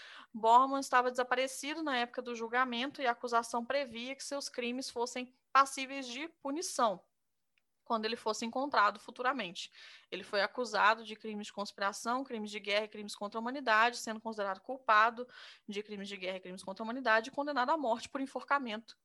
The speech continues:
se ele fosse encontrado, né, <laughs> com vida no futuro e houvessem, né, mas se houvessem novas provas e novas evidências, elas poderiam ser usadas pra reduzir a pena ou anulá-la em um novo julgamento.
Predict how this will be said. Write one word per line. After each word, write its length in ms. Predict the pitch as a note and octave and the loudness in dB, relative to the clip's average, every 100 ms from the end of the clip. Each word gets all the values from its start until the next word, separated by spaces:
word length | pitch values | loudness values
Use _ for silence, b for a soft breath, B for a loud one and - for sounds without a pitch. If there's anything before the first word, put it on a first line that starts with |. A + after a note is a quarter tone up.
| _ | _
se 200 | - A#3 | -8 -8
ele 100 | A3+ | -8
fosse 280 | - G3+ | -10 -10
encontrado, 540 | G#3+ A#3 C4+ G#3+ E3 F3 | -10 -10 -6 -4 -4 -4
né, 100 | G#3+ | -8
<laughs> 140 | E4+ | -4
com 120 | B3 A3 | -4 -4
vida 220 | F#3+ - | -10 -16
no 100 | G#3 | -18
futuro 560 | - A#3+ A#3 A#3 D4+ D#4 B B B B | -18 -18 -12 -8 -10 -12 B B B B
e 120 | G#3+ | -2
houvessem, 580 | G3+ G3+ G3 G3+ G3+ A3 - | -2 0 -2 -4 -12 -14 -4
né, 160 | A3 | -2
mas 160 | A#3 A3+ | 0 0
se 100 | - | 2
houvessem 420 | A3 G#3+ A#3 B3 | 4 4 2 2
novas 340 | A3+ A3 G#3+ - | 2 2 2 -2
provas 400 | G#3+ G#3 G#3 G3+ | 0 0 -2 -4
e 40 | |
novas 320 | G3+ F#3+ G3+ | -2 -2 -2
evidências, 580 | A3 C4 A#3+ A3+ B3 - | -6 -6 -6 -6 -8 -2
elas 240 | A3+ A3+ | 0 0
poderiam 320 | - A#3 A#3+ A3+ | -4 -6 -4 -6
ser 160 | C4+ | -4
usadas 440 | D4 B3+ G#3+ G#3 A3+ | -4 2 2 4 0
pra 120 | G#3+ | -6
reduzir 500 | G#3+ A3+ B3 G3+ A#3+ | -6 -8 -8 -2 0
a 80 | A#3+ | 0
pena 400 | G3+ F#3+ G#3 G#3+ | -2 -4 -4 0
ou 100 | G#3 | 2
anulá-la 640 | A3 C4+ B3 G3 F#3+ A3+ | 2 2 4 6 6 4
em 60 | A#3 | -4
um 40 | |
novo 240 | A3+ A3+ | -6 -6
julgamento. 600 | A#3 A#3+ D4 B3 E3+ - | -6 -4 -4 -4 -8 -12